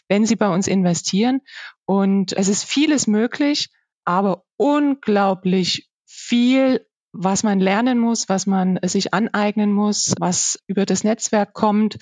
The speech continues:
und wo man, äh, gute Rechtsanwälte braucht, um das irgendwie gut auf die Beine zu stellen. Das ist so das größte Learning. Selbst ich als Finanzerin, ja, also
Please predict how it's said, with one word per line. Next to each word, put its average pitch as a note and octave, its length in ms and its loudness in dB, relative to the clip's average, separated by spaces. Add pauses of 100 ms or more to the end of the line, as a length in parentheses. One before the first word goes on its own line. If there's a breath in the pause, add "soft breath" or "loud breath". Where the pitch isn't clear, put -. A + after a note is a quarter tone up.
(360 loud breath)
und G3 240 0
wo G3+ 120 2
man, G#3 300 2
äh, F#3 140 -4
gute C4 300 0
Rechtsanwälte G3+ 680 0
braucht, F3+ 540 -2 (260 loud breath)
um G3 140 2
das F#3 300 0 (180)
irgendwie G3+ 460 0
gut G3+ 380 -2
auf F#3 140 -2
die G3+ 80 -2
Beine F#3+ 320 0
zu - 140 -10
stellen. C3 440 -4 (160)
Das D#3 160 -4
ist D#3 160 -2
so E3+ 140 -2
das E3+ 240 -2
größte F3+ 340 -4
Learning. F3 420 0
Selbst F#3+ 320 0
ich E4+ 180 2
als B3+ 260 2
Finanzerin, G#3+ 800 0
ja, G#3+ 340 0 (720 loud breath)
also F#3+ 540 0